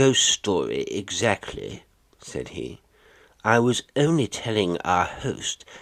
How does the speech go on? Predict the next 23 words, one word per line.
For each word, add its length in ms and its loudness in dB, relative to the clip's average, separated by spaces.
how 280 0
vampirism 920 -2
was 180 -6
not 280 0
extinct 600 -6
yet. 280 -14
I 140 4
was 160 2
saying 460 2
that 160 -8
there 200 2
was 160 0
an 160 -2
outbreak 640 -2
of 140 -2
it 160 -6
in 120 -2
India 540 -2
only 280 4
a 80 0
few 340 -6
years 460 -2
ago." 460 -10